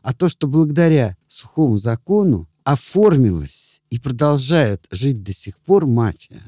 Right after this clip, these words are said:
Если до этого это были просто, ну, какие-то незаконопослушные люди,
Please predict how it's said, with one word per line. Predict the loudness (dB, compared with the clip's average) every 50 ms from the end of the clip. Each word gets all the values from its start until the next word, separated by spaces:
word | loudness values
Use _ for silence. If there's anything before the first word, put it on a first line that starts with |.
| -20 _ _ _ _ _ _ _
Если | 0 0 0 0 0 -2
до | 0 2 2
этого | 2 2 2 0 _ -14 -20 -20 -20 -12 -10
это | -12 -8 -6 -6
были | -4 0 0 0 0 0
просто, | -2 -2 0 2 2 2 2 -2 -4 -4 -4 -4 -4 -6
ну, | -6 -4 -2 -2 -4 -6 -6 -8
какие-то | -8 -8 -4 -2 -2 0 0 2
незаконопослушные | 4 4 4 6 4 4 4 2 0 -2 -2 0 0 0 0 0 -2 -6 -8 -6 -4 -2 -2 -2 -2 -2 0 0 0 0
люди, | 0 -4 -6 -10 -12 -18 -20 -20 -20